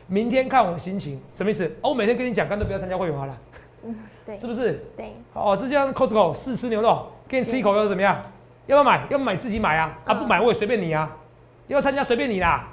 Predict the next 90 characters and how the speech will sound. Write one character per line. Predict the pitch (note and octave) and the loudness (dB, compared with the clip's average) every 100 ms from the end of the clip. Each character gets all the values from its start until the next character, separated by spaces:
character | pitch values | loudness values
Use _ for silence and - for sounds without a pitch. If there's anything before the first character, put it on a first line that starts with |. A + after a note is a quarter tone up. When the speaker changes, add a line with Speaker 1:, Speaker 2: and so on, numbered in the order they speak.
| - - | -20 -18
Speaker 2:
是。 | - G#3+ - | -14 -14 -2
Speaker 1:
哦， | G3+ G3 F#3+ | 2 2 2
反 | A#3+ | -2
正 | C#4 | -2
我 | |
粉 | A3 G3 | -4 -2
丝 | |
很 | B3 | -2
多， | A3 A3+ | 2 4
我 | |
会 | B3 | 4
员 | G#3 | 2
很 | F3 | 0
多 | G#3 G3+ | 2 4
啦。 | D#3+ - - - | 2 0 -14 -8
Speaker 2:
对。 | G3+ | -6
Speaker 1:
可 | A#3+ | 0
是 | |
我 | C4+ | 0
卖 | C4+ B3+ | 2 2
股 | F3+ | 2
票， | A3+ E3+ - - - | 4 4 0 -12 -2
肉 | B3 | 2
也 | G#3 | 2
有 | F3+ | 2
嘛， | F3 F#3+ | 2 2
你 | G#3 | 2
可 | |
以 | A3+ | 0
作 | A3+ | 0
证 | A3+ | 2
吧？ | E3+ C#3 - - | 0 -2 -10 -20
Speaker 2:
是， | - A3+ - - - | -10 -10 -10 -18 -16
有。 | G#3 F3+ G3 - - - | -12 -12 -14 -20 -20 -4
Speaker 1:
来， | F3 - - - - - | -4 -4 -12 -20 -20 -10
七 | - | -2
月 | C#4+ | 2
五 | B3 | 6
号 | A#3 | 4
没 | G#3 | 4
错 | G#3+ | 2
吧？ | D#3+ A#2+ - - | 2 -2 -14 -4
礼 | G3+ | 2
拜 | A3+ | 2
一 | |
嘛。 | G#3 D#3 - - - | 2 -2 -4 -18 -16
Speaker 2:
对。 | - | -4
Speaker 1:
航 | G3 B3+ | 2 2
运 | D4+ | 2
股 | A#3+ | 0
有 | A3+ | 0
卖 | A#3+ | 0
压， | A#3+ | 0
是 | B3 | 0
我 | A#3 | -2
卖 | A3+ | 0
下 | G3+ | 0
的， | F3 | 0
啊， | A#3+ | -2
就 | E4 | -4
是 | C4+ | -2
我 | C#4 | -2
卖 | C4 | 0
下 | B3 | 0
的， | G#3+ | 0
有 | |
没 | A#3 | 2
有 | |
看 | B3 | 2
到？ | E3+ B2 - - - - - | 2 -2 -16 -20 -20 -20 -8
Speaker 2:
嗯。 | C4 | -4
Speaker 1:
航 | |
运 | C4 | 0
股 | A3+ | 2
是 | B3 | 2
我 | G#3+ | 2
卖 | A3+ | 2
的， | F#3+ | 0
但 | A#3 G#3+ | 0 0
是 | |
我 | G#3 | 0
卖 | F3 | 0
的， | E3 | -2
肉 | |
也 | G#3 | 0
不 | G#3 | 0
好 | |
意 | F#3+ | 0
思 | F#3 | 0
哦。 | D#3 | -4